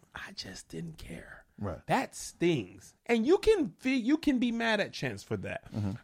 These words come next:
Speaker 1: I think we do have to give people who want to learn and grow the opportunity to when
Speaker 2: Mm-hmm.
Speaker 1: they genuinely are trying. 'Cause when you watch a video with Chance,
Speaker 2: Mm-hmm.
Speaker 1: you can see he's trying to figure out, like, "Man, why did I?"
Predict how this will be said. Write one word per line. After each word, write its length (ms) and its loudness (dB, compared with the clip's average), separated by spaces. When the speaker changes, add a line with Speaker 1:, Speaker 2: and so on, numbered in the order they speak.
Speaker 1:
I 200 4
think 340 0
we 200 2
do 540 2
have 300 0
to 260 0
give 340 4
people 460 2
who 80 6
want 480 2
to 120 -2
learn 280 4
and 180 2
grow 300 6
the 160 -4
opportunity 960 0
to 420 -2
when 240 4
Speaker 2:
Mm-hmm. 40 2
Speaker 1:
they 140 4
genuinely 760 2
are 140 2
trying. 280 0
'Cause 120 6
when 160 4
you 100 8
watch 300 6
a 60 -2
video 240 4
with 160 0
Chance, 420 -2
Speaker 2:
Mm-hmm. 160 -2
Speaker 1:
you 140 6
can 180 2
see 400 0
he's 320 2
trying 360 4
to 60 2
figure 400 0
out, 140 2
like, 180 0
"Man, 240 -6
why 220 -4
did 240 -2
I?" 340 -4